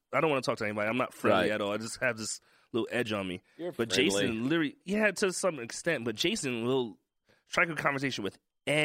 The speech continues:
Speaker 1: anybody.
Speaker 2: Anyone.
Speaker 1: Anyone.
Speaker 2: And
Speaker 1: And
Speaker 2: it's
Speaker 1: it's
Speaker 2: not threatening.
Speaker 1: No, it's not. It's very, it's, it's, we go to, when we go to hockey games, he'll just, he knows that he can go to the old black lady and, you know, smooth
Speaker 2: Yeah.
Speaker 1: talk her to get her into,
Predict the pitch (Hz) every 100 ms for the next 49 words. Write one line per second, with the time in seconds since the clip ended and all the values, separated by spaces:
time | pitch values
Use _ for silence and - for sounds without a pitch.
0 | 147 120 110 123 120 98 92 95 95 76
1 | 78 _ _ - 185 139 95 76 _ _
2 | - 156 160 123 107 98 139 160 170 190
3 | 196 156 170 104 82 _ _ _ - 170
4 | 185 143 - 131 147 233 202 156 - -
5 | _ _ _ _ - 156 160 180 196 170
6 | 147 160 160 131 170 143 120 117 147 147
7 | 151 135 156 143 147 131 135 131 131 123
8 | 117 117 120 95 87 - 87 104 104 110
9 | 113 - 107 101 - - 131 123 101 110
10 | 107 104 104 110 113 107 117 110 120 107
11 | 107